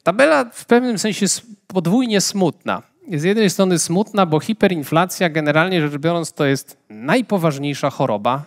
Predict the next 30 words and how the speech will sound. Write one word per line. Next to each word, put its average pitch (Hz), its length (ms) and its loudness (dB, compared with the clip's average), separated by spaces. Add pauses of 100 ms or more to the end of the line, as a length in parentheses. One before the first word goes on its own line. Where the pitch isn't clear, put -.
(160)
na 147 160 0
jaką 127 280 -2
zachorować 120 600 -2
może 110 260 -6
pieniądz 127 500 -4
i 117 40 -10
gospodarka 113 540 -6
pieniężna, 104 580 -6
więc 107 320 -10
to 120 140 -2
jak 110 140 -2
gdyby 113 180 -8
już 113 140 -6
samo 120 280 -2
w - 60 -14
sobie 92 240 -12
jest 92 140 -12
smutne. 104 460 -6 (760)
Ale 208 280 6 (480)
smutny 254 500 0
jest 226 160 2
również 190 360 0
fakt, 143 420 0
że 175 180 2
ta 202 120 4
tabela 156 460 4
ma 165 120 0
dopiero 156 400 0
kilka 117 460 0
lat. 247 520 -2